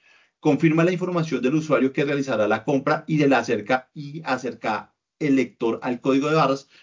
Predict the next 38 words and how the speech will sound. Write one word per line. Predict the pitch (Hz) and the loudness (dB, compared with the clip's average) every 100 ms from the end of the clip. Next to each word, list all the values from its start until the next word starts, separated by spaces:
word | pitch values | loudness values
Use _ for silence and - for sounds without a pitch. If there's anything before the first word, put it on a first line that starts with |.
| _ | _
para | 143 139 | 0 2
realizar | 139 131 - 139 - | 2 -2 -6 -10 -10
la | 95 | -10
facturación | 123 143 147 139 117 101 | -10 -12 -8 -8 -6 -6
del | 104 | -6
producto. | 147 156 - - | -2 -2 -4 -8
Carolina | 120 107 117 | -6 -6 -4
Naranjo, | 139 156 156 156 160 - _ _ _ _ _ - | -2 -2 -2 -4 -6 -8 _ _ _ _ _ -4
dice | 135 131 131 135 - | -2 0 0 0 -2
el, | - 131 123 107 101 98 95 92 - | -2 0 0 -2 -2 -2 -4 -8 -10
la | 131 123 | -6 -2
fecha, | 160 156 160 143 | 0 0 -2 -8
noviembre | - 120 110 117 | -4 -2 0 -2
veinticinco | 123 131 113 131 | -4 -6 -4 -2
de | |
dos | 131 | -2
mil | 117 | -2
veintitrés, | 110 135 - 147 160 160 - _ _ _ | -6 -12 -4 0 2 0 -8 _ _ _
diez | - 147 156 | -2 0 0
y | 160 | -2
cincuenta | 151 156 160 143 | -6 -6 -4 -2
y | |
dos | 113 113 | -2 0
de | |
la | 135 | 0
mañana, | 143 151 156 147 147 - _ | 0 -2 -2 -2 -4 -8 _
y | 165 175 185 - | -6 -4 -6 -14
se | - 131 | -10 -8
encuentra | 110 113 107 123 - | -4 -6 -2 -4 -2
el | 135 117 | -2 -2
nombre | 120 139 | 0 -2
de | |
la | 143 | -2
señora | 113 101 | -4 -2
Carolina | 135 139 143 143 143 | -2 -2 -4 -2 0
Naranjo, | 151 156 151 147 160 - _ _ | 0 2 0 0 -4 -6 _ _
se | - | -8
encuentra | 120 104 120 107 123 131 - | -6 -2 -2 0 -2 -2 -4